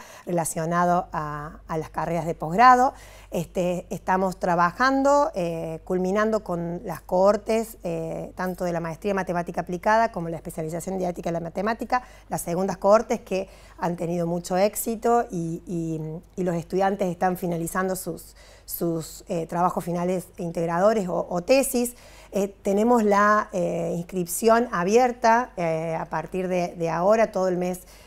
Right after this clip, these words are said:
de, de septiembre hasta los primeros días de octubre, de los tres doctorados que brinda la facultad. Así que invitamos a todos los estudiantes que no lo hayan hecho en las dos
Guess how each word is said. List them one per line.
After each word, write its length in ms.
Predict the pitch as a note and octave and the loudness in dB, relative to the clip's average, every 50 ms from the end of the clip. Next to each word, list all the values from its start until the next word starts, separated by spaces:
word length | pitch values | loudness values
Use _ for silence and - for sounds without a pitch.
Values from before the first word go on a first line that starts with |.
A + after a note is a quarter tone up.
| - - | -14 -8
de, 240 | F3+ E3 F3 E3 - | -2 0 0 0 0
de 160 | - E3+ E3+ | -2 -4 -4
septiembre 520 | E3+ - E3+ D#3+ - - G#3 G#3+ A3 G#3+ G#3 | -2 -2 -4 -4 0 2 2 2 4 2 0
hasta 160 | G#3+ - F3+ | -2 -2 -6
los 80 | D#3 | -6
primeros 280 | - - E3 E3+ F3+ F3 | -4 -4 -2 0 0 0
días 160 | F3 F3+ E3 | 0 0 0
de 80 | E3+ F3 | 0 0
octubre, 380 | E3 E3 - A#3+ B3 C4 C4 | 0 2 2 2 4 4 2
de 140 | A#3 G3 F3+ | 2 0 -2
los 120 | D#3+ D3+ - | -4 -6 -4
tres 220 | - G#3 G3 F3+ | -4 -2 -2 0
doctorados 460 | F#3+ F3+ F3+ - F3 F3+ G#3 G#3+ G3+ | -2 -2 -2 0 4 6 6 4 4
que 120 | G#3 - E3+ | 2 -2 -2
brinda 240 | D#3+ E3+ E3+ E3+ | -2 -2 -2 -2
la 80 | D#3+ D#3+ | -2 -4
facultad. 540 | - - D#3+ - E3+ F3 F3+ F3+ C#4+ E4+ F4+ - - - - - - | -4 -8 -6 -4 -4 -2 4 6 6 6 6 2 -6 -20 -20 -16 -8
Así 240 | - F3 E3+ - E3+ | -6 -6 -4 -4 -4
que 100 | - E3+ | -2 -2
invitamos 580 | E3 D#3+ D#3+ E3 D#3+ - F#3 F3+ F#3+ F3+ E3 F3 | -2 -2 -4 -6 -2 0 0 0 2 0 -2 -2
a 80 | D#3+ | -4
todos 200 | - F3+ F3 F3 | -2 -2 0 0
los 100 | E3+ E3 | 0 0
estudiantes 640 | E3 D#3+ - F3 F3 F3+ F#3 F#3+ G3+ G3 A3 G3 F3 | -2 -4 -4 -2 0 0 0 0 0 -2 -4 -6 -6
que 360 | - - F3+ F3+ F#3 G3+ G3 - - - - | -6 -4 -2 0 0 -2 -4 -8 -16 -8 -2
no 120 | F3+ F#3 | 0 4
lo 120 | F#3+ G3 G3 | 4 6 4
hayan 260 | F3+ F3+ G#3 F#3+ G3 | 4 2 0 0 0
hecho 220 | G#3 G#3 - G#3+ | 0 0 2 2
en 60 | F#3+ | 2
las 120 | F3 D#3+ D#3 | 2 2 0
dos 320 | D#3+ E3+ F3+ F#3+ F3+ - | 2 2 2 0 -2 -6